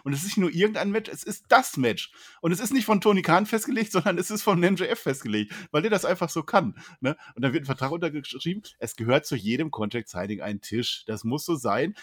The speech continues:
Dann muss nämlich der Adam Cole auch diesen Vertrag nicht auf den Boden legen während des Segmentes. Äh, aber, aber ansonsten war das natürlich schön. Die Umarmung. Ich hab's gefressen. Die Crowd hat's gefressen. Es ist in Wembley. Adam Cole, Baby gegen M J F wird auch ein tolles Match. Vielleicht sogar mit dem Titelwechsel. Ich könnte mir das vorstellen.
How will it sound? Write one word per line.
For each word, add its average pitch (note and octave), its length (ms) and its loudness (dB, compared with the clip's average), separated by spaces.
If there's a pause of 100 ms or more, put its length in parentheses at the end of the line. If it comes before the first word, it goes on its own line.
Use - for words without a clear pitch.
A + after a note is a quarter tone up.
Dann C#3+ 120 4
muss D3 180 4
nämlich F#3 180 0
der - 100 4
Adam D3 180 4
Cole B2+ 260 0
auch C#3+ 60 0
diesen G3 160 -4
Vertrag A2 400 -2
nicht B2+ 140 -4
auf - 80 -6
den F3+ 180 2
Boden G3 320 6
legen A2 380 2
während F#2+ 200 -6
des F2+ 100 -16
Segmentes. F2+ 500 -10 (320)
Äh, A#2 140 -4 (160)
aber, G#2+ 220 -8 (100)
aber G2+ 100 -10
ansonsten F#2 320 -14
war F2+ 80 -12
das - 160 -18
natürlich - 180 -18
schön. F2+ 160 -12
Die F2 80 -14
Umarmung. G2+ 560 -6
Ich G#2+ 160 -16
hab's - 180 -6
gefressen. - 440 -12
Die - 80 -20
Crowd F#2+ 380 -8
hat's F2+ 200 -14
gefressen. - 460 -18 (240)
Es G#2 100 -14
ist C3+ 160 -10
in F2+ 100 -12
Wembley. F#2+ 320 -8
Adam F#2 220 -14
Cole, A2 240 -10
Baby G2 460 -8
gegen F#2 200 -14
M F#2+ 160 -16
J F2 180 -14
F - 180 -20
wird - 100 -20
auch - 140 -18
ein F2 60 -20
tolles F2+ 280 -18
Match. F2+ 220 -14 (260)
Vielleicht E2+ 340 -16
sogar G#2 160 -14
mit E2+ 120 -16
dem F2 40 -20
Titelwechsel. C2+ 640 -18
Ich - 140 -20
könnte - 260 -20
mir E2 120 -14
das D#2+ 160 -20
vorstellen. - 500 -20